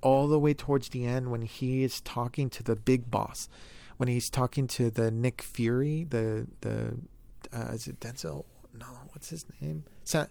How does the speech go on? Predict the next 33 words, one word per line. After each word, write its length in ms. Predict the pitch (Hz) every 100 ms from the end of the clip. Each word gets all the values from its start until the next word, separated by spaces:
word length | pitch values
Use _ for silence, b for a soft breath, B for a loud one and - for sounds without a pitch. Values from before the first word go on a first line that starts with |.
| -
Samuel 440 | - 143 151 143
Jackson? 500 | 131 117 127 - 175 - B B B B B B B B B B B B
How 120 | 131
racist 480 | 123 113 143 101 110
was 180 | 101 -
that? 200 | 104 - - - - 110
Um, 300 | 107 113 -
I 60 |
just 260 | 110 120 -
went 160 | 113 113
to 100 | 113
the 80 |
first 360 | - - 113 -
black 260 | 110 107 -
guy 200 | 123 110
I 40 |
thought 280 | - 101 104
of. 180 | 104 - B B B B B B B B
Um, 360 | 123 113 110 120
so, 260 | - 151 131
uh, 100 | 131 -
Samuel 560 | - - 127 131 135 127
L. 60 |
Jackson, 640 | 113 123 127 - 113 120 - -
he 360 | - 131 127
says 420 | 123 - 135 143
something, 520 | - 113 107 120 123 123
and 120 | 113
he 360 | - 123 120
says 400 | 120 - 123 131
it, 100 | 147
and 140 | 139 123
I, 160 | 127